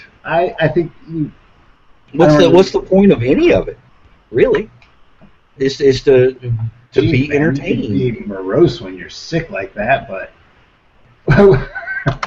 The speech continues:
Speaker 2: That's me, that's me channeling my inner Lovecraftian. What's, what's the point of all of it? But,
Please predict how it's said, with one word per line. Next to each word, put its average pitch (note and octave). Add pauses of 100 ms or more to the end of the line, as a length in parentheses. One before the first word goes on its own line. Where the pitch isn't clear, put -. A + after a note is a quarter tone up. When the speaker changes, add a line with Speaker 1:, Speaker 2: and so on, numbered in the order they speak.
(1200)
Speaker 2:
That's C3+
me, D3+
that's C#3
me C#3+
channeling C#3+
my C#3+
inner C#3
Lovecraftian. C#3+ (200)
What's, E2 (100)
what's -
the - (100)
point A#2
of A2+
all A2+
of F2
it? - (680)
But, C3